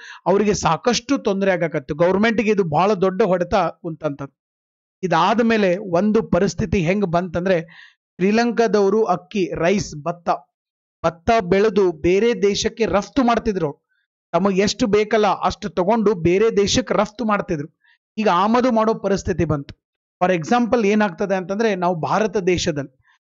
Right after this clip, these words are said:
ಈ ನಮ್ ಕರ್ನಾಟಕದಲ್ಲಿ ನಾವು ಅಕ್ಕಿ ಬೆಳೆದಿಲ್ಲ, ಏನೋ ಕಡಿಮೆ ಆಗೈತೆ ಅಂದ್ರೆ ಮಹಾರಾಷ್ಟ್ರದಿಂದನೋ ಆಂಧ್ರ ಪ್ರದೇಶದಿಂದನೋ ಬೇರೆ ಕಡೆಯಿಂದ ತರಿಸ್ಬಿಡ್ತೀವಿ. ನಮ್ಮ ದೇಶದೊಳಗಡೆ ನಾವು ಅದನ್ನ ಅಡ್ಜಸ್ಟ್ಮೆಂಟ್ ಮಾಡ್ಕೊಂಡ್ಬಿಡ್ತೀವಿ. But ಶ್ರೀಲಂಕಾದ ಪರಿಸ್ಥಿತಿ ಹಂಗಲ್ಲ, ದೇಶನೇ ಸಣ್ಣದು,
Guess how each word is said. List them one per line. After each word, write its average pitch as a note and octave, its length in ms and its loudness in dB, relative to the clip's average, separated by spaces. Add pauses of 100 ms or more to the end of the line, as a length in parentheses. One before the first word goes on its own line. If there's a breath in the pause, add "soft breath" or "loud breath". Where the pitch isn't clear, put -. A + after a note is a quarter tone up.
(120)
ಈ G3 40 0
ನಮ್ G3+ 180 2
ಕರ್ನಾಟಕದಲ್ಲಿ A3 720 2
ನಾವು A3 220 2
ಅಕ್ಕಿ G3 260 -2
ಬೆಳೆದಿಲ್ಲ, G3+ 400 2
ಏನೋ G3 300 2
ಕಡಿಮೆ G3 300 0
ಆಗೈತೆ G3 280 0
ಅಂದ್ರೆ G3+ 160 2
ಮಹಾರಾಷ್ಟ್ರದಿಂದನೋ F#3+ 840 0
ಆಂಧ್ರ F#3 320 0
ಪ್ರದೇಶದಿಂದನೋ F3+ 880 -2 (520)
ಬೇರೆ A3 200 2
ಕಡೆಯಿಂದ A3+ 320 2
ತರಿಸ್ಬಿಡ್ತೀವಿ. F#3 720 -4 (480)
ನಮ್ಮ F#3+ 240 0
ದೇಶದೊಳಗಡೆ A3 560 2
ನಾವು A#3 180 2
ಅದನ್ನ A3 220 0
ಅಡ್ಜಸ್ಟ್ಮೆಂಟ್ G#3 520 -4
ಮಾಡ್ಕೊಂಡ್ಬಿಡ್ತೀವಿ. F3+ 640 -4 (120)
But E3+ 120 -8
ಶ್ರೀಲಂಕಾದ G#3+ 600 0
ಪರಿಸ್ಥಿತಿ G3+ 460 -2
ಹಂಗಲ್ಲ, D#3+ 360 -6 (680)
ದೇಶನೇ A#3 420 2
ಸಣ್ಣದು, G#3 560 0